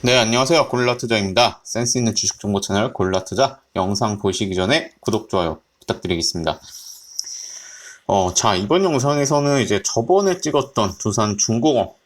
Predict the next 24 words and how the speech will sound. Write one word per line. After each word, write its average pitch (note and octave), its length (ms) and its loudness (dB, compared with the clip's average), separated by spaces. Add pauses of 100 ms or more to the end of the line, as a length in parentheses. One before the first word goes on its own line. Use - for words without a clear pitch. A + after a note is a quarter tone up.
영상을 F#2 580 -2
이어서 A2 360 0
말씀드릴 F#2 420 0
건데요. A2+ 420 0
제가 G2 240 0
이제 F2+ 100 -2
만 F#2+ 220 0
팔천오백 C3+ 640 0
원까지 C3+ 420 0
말씀드렸는데, G2+ 760 -2
어, F2 180 -2
목표가를 E2+ 560 -2
넘어서서 G2 640 0 (160)
지금 - 180 -8
강세를 A2 680 0
보이고 F#2 280 -2
있습니다. F2+ 600 0 (360)
오늘 C#3+ 280 2
이제 A#2 340 2
거래량도 E3 600 2
그렇고 A2+ 640 0 (140)
좀 G2 240 -4
어마어마한 G#2 560 2
지금 F2+ 340 -2